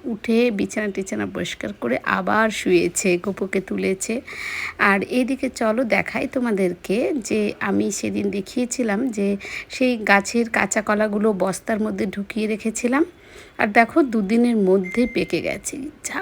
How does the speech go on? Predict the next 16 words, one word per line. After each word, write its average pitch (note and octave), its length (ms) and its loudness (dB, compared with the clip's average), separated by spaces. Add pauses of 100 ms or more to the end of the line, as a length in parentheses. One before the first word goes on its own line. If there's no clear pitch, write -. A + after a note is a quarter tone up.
(220)
গরম, D4+ 520 6 (220)
পাকবেই G#3 480 4
না D#4+ 140 8 (120)
বা A#3+ 120 2 (100)
কেন F#3 160 8 (180)
বলো? B3 220 8 (560)
তো D#4+ 80 4
চলো D#4 300 4
আজকে C4 340 2 (240)
এই A3+ 120 0
দিয়ে B3+ 260 0 (120)
আজকে G#3 240 -8
আমাদের G3+ 320 0 (100)
জল A3 260 0
খাবারটা A3 500 -4
সারবো, F3+ 480 -2